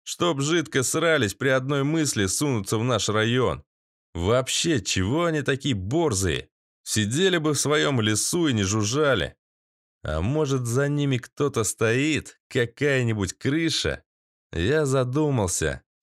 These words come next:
Кто бы ни крышевал этих колхозников, но это не спасет их от быстрых пуль моей сайги,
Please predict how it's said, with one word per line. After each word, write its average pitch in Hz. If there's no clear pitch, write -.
Кто 170
бы 160
ни 147
крышевал 143
этих 110
колхозников, 104
но 139
это 143
не 135
спасет 127
их 98
от 110
быстрых 120
пуль 139
моей 117
сайги, 110